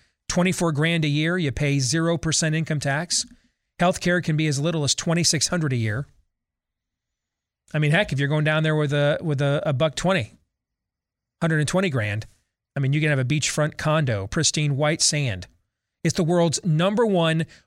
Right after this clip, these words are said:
wealth protection haven right now. And let's face it, the last year plus has caused a lot of us to rethink our plans, right? So if you want to get more information on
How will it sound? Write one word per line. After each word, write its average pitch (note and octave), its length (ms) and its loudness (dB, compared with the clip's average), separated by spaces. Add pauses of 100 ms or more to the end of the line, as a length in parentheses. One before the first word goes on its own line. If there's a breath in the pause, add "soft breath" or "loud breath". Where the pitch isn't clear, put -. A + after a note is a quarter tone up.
(120)
wealth E3+ 360 2
protection G3+ 560 0
haven D#3 520 0 (160)
right B2 240 -2
now. F#2 220 -4 (1500)
And A#2+ 120 -6
let's D#3 160 2
face G#3 260 2
it, F3+ 140 -4 (800)
the B2+ 60 -2
last C#3+ 300 2
year D3+ 100 0
plus D3+ 280 0
has C#3+ 100 -2
caused D3 320 0
a C#3+ 40 0
lot D#3+ 220 2
of B2 80 0
us B2 140 0
to B2+ 80 -2
rethink C3+ 440 0
our B2+ 140 2
plans, A2+ 560 -4
right? C#3 280 0 (460 soft breath)
So E3+ 140 0
if C#3 60 2
you G#3+ 80 2
want A#3+ 120 2
to A#3+ 40 0
get A3 120 2
more G#3+ 180 2
information G#3 600 0
on F#3 600 0